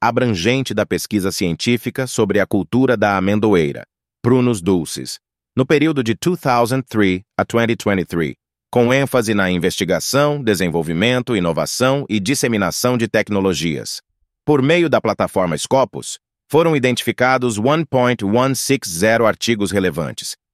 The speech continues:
utilizando como palavras-chave Prunus dulcis, almond, almendro,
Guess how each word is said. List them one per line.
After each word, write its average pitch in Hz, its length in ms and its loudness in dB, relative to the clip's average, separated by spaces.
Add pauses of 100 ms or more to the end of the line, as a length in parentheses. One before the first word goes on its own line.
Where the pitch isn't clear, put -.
(120)
utilizando 120 540 2
como 110 200 2
palavras-chave 101 920 0 (420)
Prunus 170 400 2
dulcis, 107 580 0 (300)
almond, 113 560 0 (180)
almendro, 95 680 0